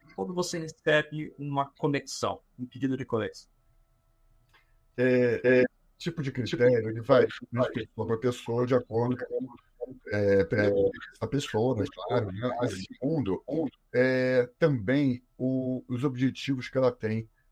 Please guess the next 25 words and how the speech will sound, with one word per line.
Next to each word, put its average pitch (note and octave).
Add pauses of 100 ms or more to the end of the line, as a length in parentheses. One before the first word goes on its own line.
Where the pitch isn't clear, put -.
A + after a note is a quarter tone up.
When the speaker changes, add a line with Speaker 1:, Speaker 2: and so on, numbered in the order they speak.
(260)
Speaker 2:
é, F#2+
no G2
LinkedIn, G2+
né? G2
Então, C#3
muita C#3
pe-, -
uma G#2+
pessoa, G#2
por G#2+
exemplo, F#2+
de, F#2+
na G2
área G2
de, F2+ (400)
de G#2+
R F#2+
H, G#2
né, G2
que G2+
recebe F2+
muito -
currículo, A#2
de D3+
repente, C#3